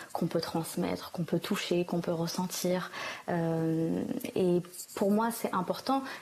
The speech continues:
Je dis malheureusement dans le sens où, euh, cette légitimation vient, euh,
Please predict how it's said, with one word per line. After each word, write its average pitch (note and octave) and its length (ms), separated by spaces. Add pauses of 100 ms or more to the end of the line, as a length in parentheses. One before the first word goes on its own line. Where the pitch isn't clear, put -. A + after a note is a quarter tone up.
Je G3 60
dis F#3+ 160
malheureusement A3 600
dans G3+ 140
le F#3 40
sens - 440
où, G3 160
euh, F3 180 (320)
cette - 220
légitimation F3+ 840
vient, F#3 380
euh, E3+ 200